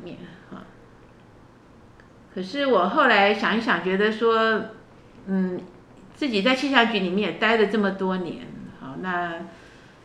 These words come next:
感觉我在气象局里面还是可以做一些跟别人不一样的事情。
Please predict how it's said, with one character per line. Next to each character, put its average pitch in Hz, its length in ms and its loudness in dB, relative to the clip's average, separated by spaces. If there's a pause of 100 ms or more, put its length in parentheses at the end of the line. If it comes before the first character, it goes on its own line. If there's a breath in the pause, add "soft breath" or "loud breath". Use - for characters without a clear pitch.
(500 loud breath)
感 165 220 -6
觉 202 480 2
我 185 100 -2
在 214 140 -2
气 233 160 -2
象 214 240 0
局 190 100 0
里 170 100 -4
面 185 520 -4 (160)
还 185 220 -6
是 - 140 -2
可 269 120 -4
以 190 120 4
做 226 200 2
一 220 60 4
些 220 180 0
跟 226 180 2
别 190 160 0
人 175 200 -2
不 220 100 -6
一 190 200 -4
样 190 200 -2
的 123 80 -8
事 - 220 -10
情。 - 240 -12